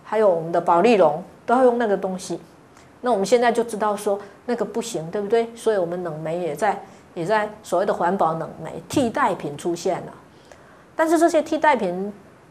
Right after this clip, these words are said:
我们就，现在的科学家又发现，它虽然不会到上面去破坏破-，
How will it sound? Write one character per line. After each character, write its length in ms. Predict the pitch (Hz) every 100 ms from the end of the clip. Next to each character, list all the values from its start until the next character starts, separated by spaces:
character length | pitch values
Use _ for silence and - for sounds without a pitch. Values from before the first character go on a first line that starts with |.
| - - 147
我 120 | 190
们 100 | 220
就， 100 | 240 240
现 240 | - 302
在 140 | 277 269
的 80 |
科 140 | 214 226
学 120 | 220
家 140 | 202
又 160 | 226 277
发 240 | - 233
现， 260 | 214 262 - - - - - - - - - _ _ - -
它 180 | 302
虽 380 | 294 - 285 294
然 360 | 269 175 165 185 - - - - - - - - - - - - - - - - - - _ -
不 220 | 220 254
会 440 | - 320 247 131 - - - - - - - - - - - - - - - _ _ _ - -
到 160 | 285 269
上 300 | - 302 240
面 260 | 262 247
去 220 | 233 - 240
破 260 | - 269
坏 160 | 247 233
破-， 280 | - -